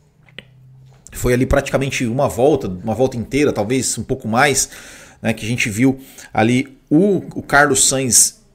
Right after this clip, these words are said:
indo pra cima do Fernando Alonso, os dois dividiram curva ali, v-,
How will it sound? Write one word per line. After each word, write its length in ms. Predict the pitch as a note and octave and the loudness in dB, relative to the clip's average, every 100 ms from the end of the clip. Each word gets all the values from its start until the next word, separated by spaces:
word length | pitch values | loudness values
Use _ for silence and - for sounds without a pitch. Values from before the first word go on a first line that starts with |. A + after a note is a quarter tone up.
| - | -4
indo 200 | E3+ A3+ | 0 2
pra 140 | D#3 | 4
cima 240 | B2 - D3+ | 2 2 0
do 80 | A#2+ | 0
Fernando 240 | A2 A2 | 0 0
Alonso, 360 | G2+ A2 D#3 A#2 | 0 0 -2 -2
os 60 | |
dois 200 | A2 C#3+ | 2 2
dividiram 500 | C3 B2+ G#2+ B2+ D#3 | 2 -4 -2 0 0
curva 520 | B2+ - D3 B2+ G#2+ F#2+ - - - - | -2 2 4 6 4 0 -14 -20 -20 -6
ali, 460 | - A2 C3+ B2+ - - _ | 0 2 2 2 -4 -18 _
v-, 140 | - | -12